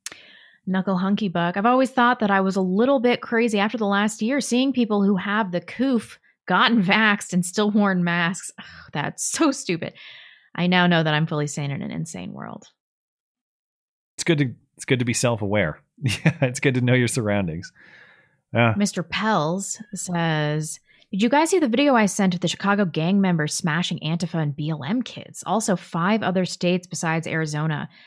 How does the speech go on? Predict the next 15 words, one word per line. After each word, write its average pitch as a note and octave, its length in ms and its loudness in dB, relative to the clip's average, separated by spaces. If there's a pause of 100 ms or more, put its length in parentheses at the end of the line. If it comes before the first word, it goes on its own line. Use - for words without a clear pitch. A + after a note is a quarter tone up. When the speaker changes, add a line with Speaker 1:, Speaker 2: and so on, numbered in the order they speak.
(240)
Speaker 1:
just E3 160 0
agreed E3+ 280 0
to E3 100 -4
a D3+ 60 -2
full D3+ 220 -4
audit. D3+ 360 -2
Trump E3+ 320 -2
will D#3+ 80 -2
be D#3+ 100 -2
back D3 260 -2
in D3 60 -4
office C#3+ 300 -6
by C#3+ 120 -8
twenty C#3+ 280 -8
twenty-two." D3 420 -8